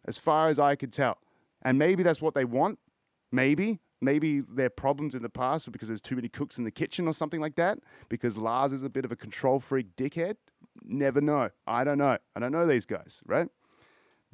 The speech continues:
But bring back Jake, Jason Newsted.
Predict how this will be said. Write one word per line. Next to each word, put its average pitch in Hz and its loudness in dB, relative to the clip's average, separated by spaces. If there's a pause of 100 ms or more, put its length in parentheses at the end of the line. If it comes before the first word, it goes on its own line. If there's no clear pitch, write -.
(160)
But 165 2 (880)
bring 190 0
back 95 0
Jake, 90 -4 (140)
Jason 92 -6
Newsted. 92 -6